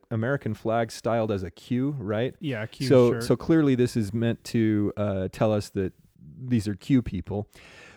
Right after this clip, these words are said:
Speaker 1: But what I think is the most blaring question that, that I'm not seeing asked is, what about the photographers? Which is what you're saying. There's a photographer behind him documenting the in
Speaker 2: Yeah, the, in the video,
Speaker 1: in
Speaker 2: there's a photographer.
Speaker 1: Yeah.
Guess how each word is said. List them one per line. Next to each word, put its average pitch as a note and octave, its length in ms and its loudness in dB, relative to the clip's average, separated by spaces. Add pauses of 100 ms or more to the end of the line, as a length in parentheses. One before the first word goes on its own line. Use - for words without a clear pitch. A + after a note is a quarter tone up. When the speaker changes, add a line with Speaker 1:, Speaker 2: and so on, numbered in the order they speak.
(100)
Speaker 1:
But C#3+ 140 6
what E3 240 8
I D3 80 0
think E3 260 2
is D3 100 2
the B2+ 100 2
most B2+ 500 0 (840)
blaring C#3+ 440 6
question D3 440 2
that, A2+ 180 -2
that A#2 140 2
I'm A#2 120 2
not B2+ 200 0
seeing G#2+ 260 0
asked B2+ 340 -2
is, G#2 140 -2
what G2+ 180 2
about F#2+ 220 0
the A2+ 80 -6
photographers? E3+ 580 -2
Which A2+ 160 -8
is A#2+ 80 -4
what A2+ 160 0
you're A#2 220 0 (160)
saying. G#2 380 -4
There's B2 220 4
a G#2+ 60 0
photographer F3 640 -4
behind B2 640 -6
him G2 360 -10 (800)
documenting A2+ 540 2
the G#2 220 -2
in A2+ 100 -2
Speaker 2:
Yeah, C#3 240 2
the, C3+ 220 -8 (180)
in F#3+ 160 4
the G3 100 2
video, D3+ 340 2
Speaker 1:
in A2+ 40 -6
Speaker 2:
there's C#3 160 2
a C3+ 80 -4
photographer. A2 540 -8
Speaker 1:
Yeah. A#2 160 4